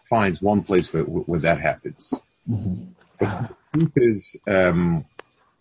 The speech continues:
Speaker 1: the, the, the whole, in, in, in, that's in the musig of nida is that a relationship of Ish and Isha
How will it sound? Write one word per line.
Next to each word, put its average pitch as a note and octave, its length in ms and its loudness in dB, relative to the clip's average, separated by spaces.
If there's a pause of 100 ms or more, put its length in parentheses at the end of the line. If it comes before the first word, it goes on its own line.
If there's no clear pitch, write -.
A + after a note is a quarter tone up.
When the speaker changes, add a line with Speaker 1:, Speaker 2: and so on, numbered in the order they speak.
(600)
Speaker 1:
the, A#2 240 2
the, G#2+ 340 0
the G2+ 160 2
whole, C3+ 460 2 (840)
in, A2+ 100 2 (100)
in, A#2 240 4
in, G#2 440 2
that's - 300 2
in G#2+ 120 2
the G2+ 100 4
musig G#2+ 640 4
of E2 140 -2
nida F#2+ 600 2 (1000)
is C3 540 4 (500)
that E2+ 440 2 (460)
a G2 60 2
relationship G2 720 4
of A#2 200 -4
Ish F#2 240 -4
and - 140 -6
Isha E2+ 480 -4